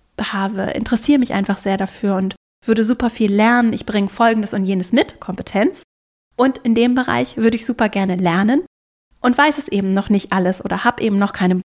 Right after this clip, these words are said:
Erfahrung damit. Und das transparent zu machen, anstatt zu versuchen, jemand zu sein, der ich, oder zu spielen, dass ich jemand bin, der oder die ich nicht bin, das ist ein viel effektiverer Weg.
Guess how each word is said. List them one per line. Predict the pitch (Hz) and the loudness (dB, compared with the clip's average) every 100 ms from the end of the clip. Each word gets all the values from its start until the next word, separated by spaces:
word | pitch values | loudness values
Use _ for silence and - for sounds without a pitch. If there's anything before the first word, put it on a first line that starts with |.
| _ - | _ -4
Erfahrung | 185 196 196 - - - | -2 2 0 0 -6 -6
damit. | 175 170 - _ _ _ _ _ _ | -6 -6 -10 _ _ _ _ _ _
Und | 220 | 0
das | 285 - | 0 2
transparent | 302 277 240 214 262 | 0 2 2 2 0
zu | 269 | 0
machen, | 226 208 202 | -2 -2 -4
anstatt | 190 - 208 - | -2 -2 -4 -4
zu | - 220 | -6 -2
versuchen, | 208 214 247 226 208 - | 0 0 2 0 0 0
jemand | 208 196 190 190 - | 0 2 0 -2 -4
zu | 196 | -2
sein, | 190 202 233 220 202 - | 2 4 4 4 2 -2
der | 190 190 | -2 -2
ich, | - | -2
oder | 185 185 | -6 -6
zu | - 180 - _ _ - | -6 -10 -10 _ _ -4
spielen, | - 226 262 269 196 196 - _ _ - | 0 6 6 6 2 -2 -6 _ _ -4
dass | 196 196 | -4 -2
ich | - | 0
jemand | 190 180 | 0 2
bin, | 233 226 196 220 _ _ _ 190 | 2 2 -2 -10 _ _ _ -6
der | 190 | -4
oder | 185 | -4
die | 185 190 | -6 -4
ich | - | -2
nicht | 254 - | -2 -2
bin, | - - - _ _ _ _ - | -6 -6 -8 _ _ _ _ 0
das | 247 254 | 0 0
ist | - - _ - | -6 -8 _ -2
ein | 214 202 196 202 | 0 2 0 -4
viel | - 254 214 | -2 0 2
effektiverer | 214 185 - 208 202 196 180 | 0 -6 -4 -2 -2 -2 -2
Weg. | 180 170 - | -2 -4 -8